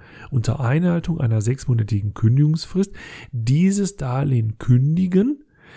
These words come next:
Das sollte man natürlich nur machen, wenn er eine Alternative hat, und könnte sich so für die restlichen fünfzehn Jahre,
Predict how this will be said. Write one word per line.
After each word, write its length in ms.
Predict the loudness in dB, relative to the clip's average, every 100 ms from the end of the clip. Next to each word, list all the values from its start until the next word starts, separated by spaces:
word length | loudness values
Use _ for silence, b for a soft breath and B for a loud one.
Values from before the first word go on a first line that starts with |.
| B B -8
Das 200 | -6 -2
sollte 260 | -4 -2
man 100 | -2
natürlich 420 | -2 -4 -2 -2
nur 220 | 0 2 4
machen, 460 | 4 4 2 2
wenn 140 | 2 2
er 140 | 2
eine 220 | 2 0
Alternative 840 | 0 0 0 0 -2 -2 2 2 2
hat, 220 | 0 -4 B B B
und 160 | -4
könnte 400 | 2 2 2 2
sich 340 | 0 0 -2 0
so 540 | 4 6 6 4 0 B B B
für 280 | -6 0 4
die 240 | 4 0 B -4
restlichen 1000 | -2 0 2 2 0 -4 -4 -2 -2 -4
fünfzehn 760 | 0 2 2 -4 -4 0 2
Jahre, 500 | 2 0 0 -2 -4